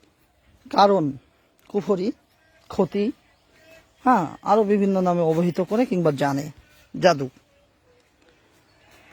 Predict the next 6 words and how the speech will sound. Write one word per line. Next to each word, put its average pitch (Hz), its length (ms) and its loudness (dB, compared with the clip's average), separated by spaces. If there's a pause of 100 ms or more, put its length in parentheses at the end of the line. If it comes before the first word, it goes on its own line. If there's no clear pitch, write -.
(420)
সম্মানিত 247 380 6
মুমিন 240 280 4
মুসলমান, 247 360 2 (100)
দিনী 196 160 -2
ভাই 185 240 0
বোনেরা, 170 280 -2